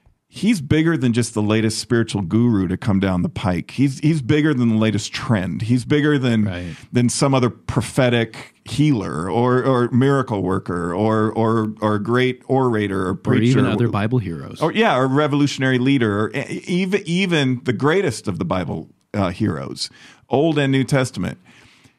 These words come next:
Speaker 1: Jesus is more.
Speaker 2: Hmm.
Speaker 1: And so Paul's gonna say, "I'm not gonna just tell you who he is for you, Romans, today in the first century. I'm telling you, he's an all-time God. He, he's, he's the one. He's the one we've been waiting for. I'm connecting him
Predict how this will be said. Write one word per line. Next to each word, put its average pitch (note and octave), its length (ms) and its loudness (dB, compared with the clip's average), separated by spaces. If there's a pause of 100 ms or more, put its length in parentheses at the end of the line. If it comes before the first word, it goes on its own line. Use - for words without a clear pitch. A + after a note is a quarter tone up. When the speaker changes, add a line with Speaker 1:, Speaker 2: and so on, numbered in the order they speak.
(140)
Speaker 1:
Jesus G3+ 560 0
is A#2 180 0
more. A2 800 2 (160)
Speaker 2:
Hmm. E2 180 -8
Speaker 1:
And B2+ 220 2
so C3 160 0
Paul's F3 320 0
gonna C#3+ 180 -2
say, A2+ 220 0
"I'm F3+ 220 2
not G3 180 2
gonna C3 180 0
just A#2+ 220 -2
tell C3 240 2
you A2 300 2
who C3+ 220 2
he A#2 240 0
is A2 200 -2
for G2 180 -4
you, A#2+ 220 2
Romans, G2 420 -2
today G#2 340 0
in G2 100 -2
the F#2 60 -2
first F#2 300 -4
century. G#2 540 -2 (560)
I'm D#3+ 80 0
telling G3+ 340 0
you, D3+ 100 4
he's B2 180 2
an A#2+ 80 4
all-time A2+ 460 0
God. - 360 -8 (380)
He, D3 180 4
he's, C#3+ 400 2
he's E3+ 400 2
the B2+ 120 2
one. A2 600 2
He's D3+ 240 0
the E3 80 2
one D3+ 220 2
we've C#3 100 2
been A#2 160 2
waiting A#2 260 2
for. G2 300 -2
I'm B2+ 100 2
connecting D3 440 2
him A#2 120 4